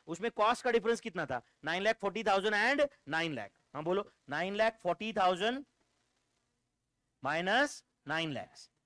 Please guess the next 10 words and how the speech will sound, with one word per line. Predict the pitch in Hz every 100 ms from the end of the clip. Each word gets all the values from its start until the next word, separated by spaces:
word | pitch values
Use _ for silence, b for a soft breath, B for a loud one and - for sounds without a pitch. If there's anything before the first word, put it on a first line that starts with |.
| _
And | 131 156
क्वांटिटी | 175 180 202 240
का | 247
डिफरेंस | 233 220 233
कितना | 233 208 175
था? | 131 - _ _ _ _ _ _ _ _ _ _ _ _ _ _ _ _ _ _
सिक्सटी | 151 - 214 220
थाउजेंड | 196 190 208
units | 202 214 -
minus, | 185 180 190 247